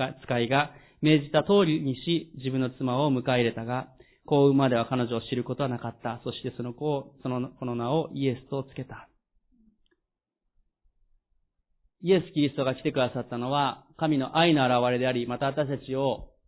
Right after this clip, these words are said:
救うためであったわけです。しかし同時にもう一つここで抱えている大事なこと、それは、神が私たちと共にいてくださることの現れであるということです。私たちがイエス・キリストを信じるときに、聖霊様が私たちの内側に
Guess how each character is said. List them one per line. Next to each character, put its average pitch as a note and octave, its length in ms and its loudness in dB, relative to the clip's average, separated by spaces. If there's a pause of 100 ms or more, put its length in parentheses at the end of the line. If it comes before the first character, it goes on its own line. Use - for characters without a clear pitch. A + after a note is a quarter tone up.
(300)
救 F3+ 140 8
う E3+ 40 2
た E3+ 100 10
め E3 120 6
で C#3+ 80 6
あ B2 60 4
っ - 120 -8
た A2+ 80 -6
わ G#2+ 120 -8
け G#2 80 -12
で G2+ 120 -12
す。 - 40 -20 (880)
し - 40 -20
か C#3+ 100 -2
し C3 140 -6
同 C3+ 160 6
時 C3 80 2
に C3+ 80 4
も C#3 160 4
う - 20 -2
一 C3+ 140 -4
つ - 80 -20
こ - 80 -10
こ B2+ 100 0
で B2 80 2
抱 B2 240 2
え B2 40 2
て B2+ 60 0
い A#2 40 -4
る A#2 40 -4
大 A#2 140 2
事 A#2 80 -6
な A#2+ 80 -2
こ A#2 80 -6
と、 A2 120 -8
そ - 100 -10
れ A#2+ 100 -4
は、 B2+ 400 -4
神 D#3+ 280 2
が B2 100 2
私 A#2+ 360 0
た G#2+ 120 -10
ち - 140 -18
と C#3 340 -4 (460)
共 C3 180 0
に B2 120 0
い A2+ 40 -2
て B2 120 -4
く B2 60 -2
だ A#2 120 0
さ B2 80 -6
る A2+ 100 -4
こ A2 100 -10
と A#2+ 80 -8
の B2 260 -6
現 B2 100 -4 (160)
れ A2+ 80 -2
で A2+ 80 -4
あ A#2 60 -2
る A#2 80 -4
と - 80 -10
い - 20 -6
う - 20 -8
こ A2 100 -16
と A2 80 -18
で A2+ 100 -20
す。 - 40 -20 (3500)
私 C#3+ 220 -2
た C#3 80 -4
ち C3+ 80 -6
が C3+ 60 2
イ C#3+ 80 2
エ C#3 80 0
ス・ - 80 -12
キ C3+ 80 0
リ B2 60 -2
ス - 20 -8
ト B2 60 -4
を A#2 40 -4
信 C#3 200 -2
じ C3+ 60 0
る C3 80 0
と B2 80 -6
き A#2+ 60 -6
に、 A#2 180 -6
聖 E3 140 4
霊 E3 120 6
様 D#3 240 2
が D3+ 200 0
私 C#3+ 240 2
た C#3 80 2
ち - 60 -6
の B2+ 80 0
内 C3 220 0
側 D#3+ 180 6
に E3 360 2